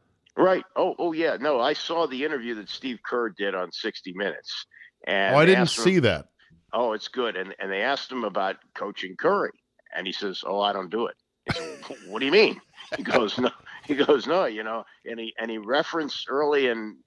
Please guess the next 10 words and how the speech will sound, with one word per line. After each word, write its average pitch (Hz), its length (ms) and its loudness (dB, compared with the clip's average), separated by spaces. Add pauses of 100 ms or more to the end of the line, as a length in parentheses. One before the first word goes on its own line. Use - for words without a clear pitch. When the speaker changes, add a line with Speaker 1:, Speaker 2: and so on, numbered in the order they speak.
(120)
Speaker 1:
uh, 98 200 -2
his 101 240 -8
run 113 280 -2
as 95 200 -6
the - 80 -16
coach 190 480 -2 (380)
where 123 600 0
he 117 160 -10
said 117 520 -2
that, 110 160 -8